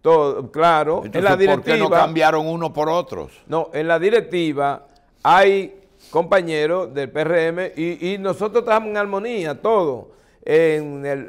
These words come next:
Speaker 1: incluso los compañeros que estaban laborando y trabajan en el ministerio, en el I A D, en las demás instituciones,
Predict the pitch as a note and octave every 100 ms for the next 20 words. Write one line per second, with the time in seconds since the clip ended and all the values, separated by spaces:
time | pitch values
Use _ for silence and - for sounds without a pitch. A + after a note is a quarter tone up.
0 | E3 F#3 A#3+ G3+ A#3+ G#3 F3 E3+ E3+ E3
1 | E3 D#3+ G#3 B3 A#3 A3+ G#3 F#3+ E3+ D3
2 | - - _ _ _ _ D#3 E3 D#3+ C#3
3 | D3+ D3+ F3+ A3+ A3+ G#3 F#3 E3+ E3+ D#3+
4 | D3+ C#3 A#2+ - - C3+ C#3 D3 C#3 F3+
5 | A3 A3+ G3 F#3 F3 E3 D#3+ D#3+ F#3 F3
6 | D#3 C#3+ D3 G3+ F#3+ F3+ F#3 E3 D#3 E3
7 | D#3+ G3+ G3+ E3+ D#3 C#3 D#3 C#3+ C3+